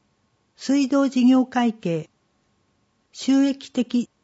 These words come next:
収入七億七千六百六十万円。支出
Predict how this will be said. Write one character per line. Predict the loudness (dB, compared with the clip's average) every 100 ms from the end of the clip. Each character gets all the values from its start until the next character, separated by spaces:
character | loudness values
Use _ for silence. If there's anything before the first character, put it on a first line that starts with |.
| _ _ _
収 | -8 0 4 4
入 | 4 2 -4 -4
七 | 0 4 4
億 | 2 -2
七 | 0 2 0
千 | 0 2 2
六 | 0
百 | -4 -4
六 | -2 -2 -2 -4
十 | -2 2 2
万 | 2 0
円。 | -2 -4 -6 _ _ _ _ _ _ _ _ _ _ _
支 | -4 -4
出 | -4 -8 -6 -6